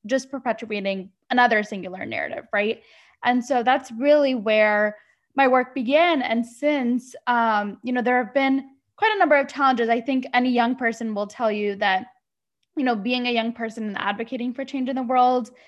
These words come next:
change that's in-, that's uncomfortable especially, um, is a challenge. But I also think I've been incredibly lucky to meet and get to know so many young people who make kind of the work I do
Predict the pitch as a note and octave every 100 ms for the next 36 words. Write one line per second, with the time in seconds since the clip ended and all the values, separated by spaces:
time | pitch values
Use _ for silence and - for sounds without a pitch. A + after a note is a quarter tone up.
0 | _ - B3 A3 A3 G#3+ A3 - _ B3+
1 | B3+ A#3+ A#3+ A3+ A3+ A3+ C4 D4+ D4+ D4
2 | B3+ C4 D4+ D#4+ D#4+ D#4+ - _ _ B3+
3 | B3 G#3+ G3+ F#3+ B3 A#3+ A#3+ - G#3+ A3+
4 | D4+ F#4+ - C#4+ B3+ A#3+ B3 D4 D4 B3+
5 | - A#3 A3 A#3 A#3 G#3+ - _ - C4
6 | C4+ C4 D4 A#3+ A#3 A#3 A#3 A#3+ A#3+ -
7 | G#3+ G#3+ G#3 _ - B3+ C4+ - A3 G#3+
8 | A3 B3 G#3+ G#3+ - - B3+ B3+ A3+ G3+
9 | A3+ - B3+ B3+ C4 C4 A#3 G#3+ A3 A3
10 | - _ _ _ - C#4+ A#3+ A3+ A#3 A#3+
11 | - A#3 G3 A3 G#3+ G#3 G3 G3